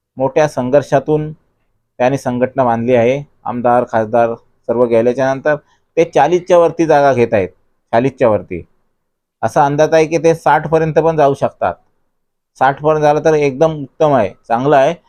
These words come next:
परंतु ते चाळीसच्या वरती इथे महाराष्ट्रामध्ये शिवसेना उद्धव बाळासाहेब ठाकरे हे जागा घेत आहेत आणि इथे, इथे आपलं सरकार येत आहे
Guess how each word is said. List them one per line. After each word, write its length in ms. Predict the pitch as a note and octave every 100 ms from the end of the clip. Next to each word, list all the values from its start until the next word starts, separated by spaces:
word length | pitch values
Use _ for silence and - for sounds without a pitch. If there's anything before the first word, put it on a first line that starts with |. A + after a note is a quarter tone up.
| _ -
परंतु 400 | C3+ D#3 D#3 F3 E3+
ते 80 | E3
चाळीसच्या 520 | - C3+ D3+ - D#3+
वरती 400 | D3 B2 E3 C#3+
इथे 220 | B2 D3+
महाराष्ट्रामध्ये 840 | C#3+ G#2+ C3 - C#3+ C#3 C3+ B2 - _ _ _ _ _ _
शिवसेना 580 | - - C3+ C3+ D#3+ D#3+
उद्धव 520 | - B2 A#2+ D3+ G#2+
बाळासाहेब 420 | B2+ B2 C3 C3+ B2+
ठाकरे 420 | A#2 A2+ C#3 B2+ - _ _ _ _ -
हे 180 | C3+ C#3+
जागा 300 | B2+ A#2+ A#2+
घेत 180 | A2+ A#2
आहेत 220 | C3+ D#3
आणि 200 | A#2+ C#3+
इथे, 540 | C#3 C3 D3+ E3+ A#2+ _ _ _ _ _ _ _ _ _ _ _
इथे 180 | A#2+ D#3
आपलं 360 | C#3+ B2 C#3+ D3+
सरकार 400 | C3+ A2+ C#3 C3+
येत 200 | C3 C3
आहे 340 | C3 D3 E3